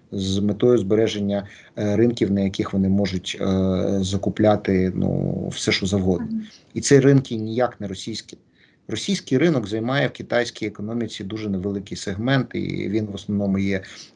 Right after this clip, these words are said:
Speaker 1: е, сировинний ринок. Тому китайці діють саме в такому напрямку. Щодо того, чи задіяні кита-, задіюються китайці,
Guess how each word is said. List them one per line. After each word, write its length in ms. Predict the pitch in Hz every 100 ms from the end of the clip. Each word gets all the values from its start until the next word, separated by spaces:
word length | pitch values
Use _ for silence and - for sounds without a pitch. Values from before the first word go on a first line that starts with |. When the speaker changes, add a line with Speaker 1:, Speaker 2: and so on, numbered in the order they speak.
| -
Speaker 1:
е, 520 | 104 98 98 98 98
сировинний 500 | 95 113 113 139 95
ринок. 340 | - - - -
Тому 400 | 107 117 151 185
китайці 520 | - 127 127 139 -
діють 280 | 101 113 98
саме 240 | - 101
в 40 | 95
такому 340 | 92 - 95
напрямку. 440 | 98 - - - - - - -
Щодо 280 | - 151 160
того, 260 | 165 156
чи 160 | 147 127
задіяні 520 | 123 123 147 135 123
кита-, 380 | 113 120 120 107
задіюються 600 | 117 117 139 131 117 117
китайці, 840 | - 117 127 120 117 113 113 107